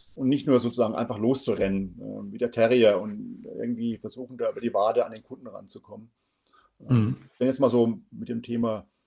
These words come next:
Speaker 1: ähm, Empathie, ähm, mit dem Thema Einfühlungsvermögen, äh, mit dem Thema Motivation, Ehrgeiz und vielleicht auch so ein bisschen in Zusammenhängen denken, wären jetzt mal drei Dinge, die mir spontan jetzt einfallen.
Speaker 2: Mhm.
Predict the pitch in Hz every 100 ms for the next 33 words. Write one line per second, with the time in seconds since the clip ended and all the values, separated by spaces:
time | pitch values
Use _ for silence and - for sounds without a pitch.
0 | _ _ 107 101 127 - 147 139 139 135
1 | 123 - _ _ _ 117 107 104 101 113
2 | 110 117 107 113 113 110 107 - 123 120
3 | 120 120 120 120 113 113 110 - _ _
4 | _ _ _ _ _ 127 104 104 101 107
5 | - 117 113 104 120 139 117 - 117 113
6 | 90 113 139 123 107 - - 107 113 120
7 | - 104 120 127 120 107 107 120 113 104
8 | 101 101 107 117 151 - 117 101 - _
9 | _ - - 110 123 123 104 107 107 -
10 | 98 90 87 104 98 - - - - -
11 | - _ - - 123 110